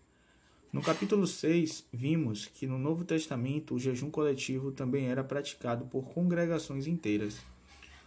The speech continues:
com os líderes dando o exemplo.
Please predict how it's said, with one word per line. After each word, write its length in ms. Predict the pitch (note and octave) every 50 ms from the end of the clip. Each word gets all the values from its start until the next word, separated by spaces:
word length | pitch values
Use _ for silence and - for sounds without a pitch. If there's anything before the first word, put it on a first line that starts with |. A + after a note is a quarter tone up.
| - - -
com 160 | - B2 C3+
os 100 | C#3 C3
líderes 560 | C3 B2 B2+ C#3+ D3+ D#3+ E3 E3 E3+ D#3+ C#3+
dando 500 | C3 A#2+ B2+ B2+ B2+ B2+ C3 C#3 C#3 C3+ -
o 120 | - C#3 C#3
exemplo. 560 | D3 D3 - G#2+ G2 F#2 - - F#2+ A2